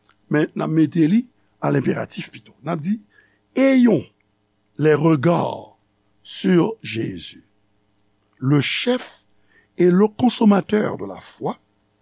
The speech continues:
qui, en vue de la joie qui lui était réservée, a souffert la croix,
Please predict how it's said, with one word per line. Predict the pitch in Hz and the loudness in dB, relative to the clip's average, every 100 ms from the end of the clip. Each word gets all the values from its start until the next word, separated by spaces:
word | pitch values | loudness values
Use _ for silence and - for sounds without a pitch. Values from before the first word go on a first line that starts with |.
| _ _ _ | _ _ _
qui, | - 226 269 277 _ _ _ _ _ _ _ | -6 0 0 0 _ _ _ _ _ _ _
en | 240 254 254 240 | 2 4 4 2
vue | 143 131 254 277 262 | 0 2 6 6 4
de | 196 | 2
la | 220 226 208 | 2 2 0
joie | 165 160 220 262 269 _ _ _ | -2 -4 0 0 0 _ _ _
qui | - 254 | 0 4
lui | 233 226 269 269 - | 4 6 4 2 0
était | 226 - 226 220 | -2 2 0 0
réservée, | 208 220 202 226 208 233 254 - _ _ _ _ _ _ _ _ _ _ _ _ _ _ _ | 0 0 2 2 2 2 0 -2 _ _ _ _ _ _ _ _ _ _ _ _ _ _ _
a | 165 160 | -4 -2
souffert | - 185 - 196 202 185 | -2 -2 -2 -2 -2 0
la | 175 160 | 0 -2
croix, | - 185 196 | -4 -4 -4